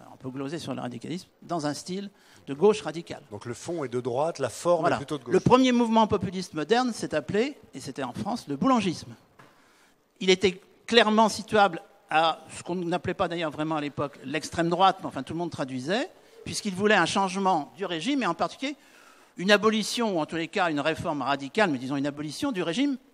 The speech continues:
Speaker 1: parlementaire. Donc suivez mon, suivez mon regard avec ce qui se passe depuis quelques semaines, hein. Donc c'est clairement l'extrême droite, quand on est en dix-huit cent quatre-vingts et quelques, c'est clairement l'extrême droite par rapport aux traditions républicaines.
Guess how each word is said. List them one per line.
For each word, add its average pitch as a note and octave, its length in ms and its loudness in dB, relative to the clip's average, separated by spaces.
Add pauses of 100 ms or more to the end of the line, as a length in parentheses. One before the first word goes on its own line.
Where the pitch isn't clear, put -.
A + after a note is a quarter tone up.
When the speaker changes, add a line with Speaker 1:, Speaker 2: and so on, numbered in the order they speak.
(360)
Speaker 1:
parlementaire. D#3 800 -2 (540)
Donc B2 160 -18
suivez F3+ 300 0
mon, C#3 340 -4
suivez D3 320 -10
mon C#3+ 160 -8
regard A#3 400 0
avec D3 180 -10
ce - 60 -14
qui - 100 -16
se - 80 -16
passe - 220 -8
depuis G3+ 220 -14
quelques D3+ 260 -12
semaines, - 260 -16
hein. D#3 80 -16 (640)
Donc F3+ 320 2 (480)
c'est - 140 -12
clairement F#3+ 320 2
l'extrême F#3 380 -4
droite, A#3+ 340 -2
quand F#3 160 -4
on G3 80 0
est F#3+ 80 0
en E3+ 60 0
dix-huit F#3 280 -6
cent F3+ 160 -6
quatre-vingts C#3+ 1120 -6 (300)
et C#3+ 80 -14
quelques, B3+ 380 0 (420)
c'est D3+ 160 -10
clairement F#3+ 360 2
l'extrême E3 380 -4
droite A3 240 -2
par D#3 100 -4
rapport F3 260 -4
aux E3 60 -6
traditions E3+ 360 -8
républicaines. D3+ 540 -8